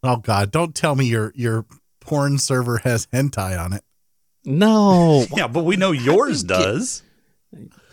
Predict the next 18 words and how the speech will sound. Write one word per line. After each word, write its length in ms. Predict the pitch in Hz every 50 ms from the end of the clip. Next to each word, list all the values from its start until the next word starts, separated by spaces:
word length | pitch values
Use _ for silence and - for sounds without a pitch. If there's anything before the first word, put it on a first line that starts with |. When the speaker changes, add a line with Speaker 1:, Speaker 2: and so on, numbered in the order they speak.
| _ _ _ -
Speaker 1:
Well, 140 | 139 127
yeah. 500 | 120 104 101 107 120 190 208 143 165 196 - - - - 1077 1077 1077 1077 1077 1077 -
<laughs> 500 | - - 1077 1077 - 285 - - - _
Tentacle 580 | - - 180 233 254 - 311 - - 185 156 143
hentai 480 | - 151 156 156 147 - 165 165 170
is 180 | 170 160 143 143
the 100 | 160 170
best 420 | 151 135 160 180 254 302 262 -
hentai. 680 | - 170 143 127 123 - 127 113 113 107 101 101 - - _ - - - - _ _ _ _ _ _ 214 -
Speaker 2:
It, 220 | 120 160 214 190
it, 160 | 180 - - - _ - - _ _ _ _ _ _ - - _ - 285 - - 359 - - - 95
ew. 340 | 92 92 92 98 95 98 - - - _ - - - _ _ - 269 - _ - 269 262 - _ _ - 202 - _ _ _ _ _ - -
Mm, 120 | 117 226
Speaker 1:
I, 160 | 294 285 269 -
Speaker 2:
okay. 240 | - 113 - - 302
Speaker 1:
I 120 | 320 311
have 180 | 294 330 294
a, 40 | 269